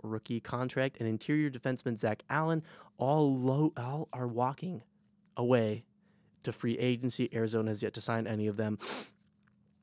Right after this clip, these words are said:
Although I think that Robbie Anderson was, I think he was released. But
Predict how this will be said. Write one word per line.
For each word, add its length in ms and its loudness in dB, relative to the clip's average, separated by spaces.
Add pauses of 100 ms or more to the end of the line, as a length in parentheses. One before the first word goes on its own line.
(140)
Although 260 2
I 80 6
think 340 -4
that 200 -6 (480)
Robbie 360 -2
Anderson 560 -4
was, 440 -14
I 60 0
think 160 -2
he 80 -4
was 120 -6
released. 380 -10
But 160 -8